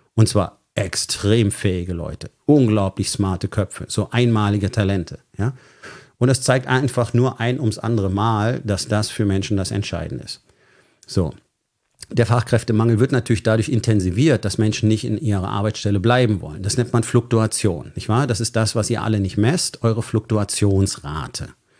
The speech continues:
Das heißt, wie viel Prozent meiner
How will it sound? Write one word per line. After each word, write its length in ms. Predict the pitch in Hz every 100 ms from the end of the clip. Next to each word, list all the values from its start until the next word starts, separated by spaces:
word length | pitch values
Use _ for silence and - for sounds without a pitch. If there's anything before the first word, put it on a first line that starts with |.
| _ - -
Das 180 | 98 104
heißt, 280 | 101 98 - _ _ _ -
wie 300 | 90 131 156
viel 300 | - 127 117
Prozent 800 | - 98 - - 123 139 151
meiner 540 | 104 104 104 113 120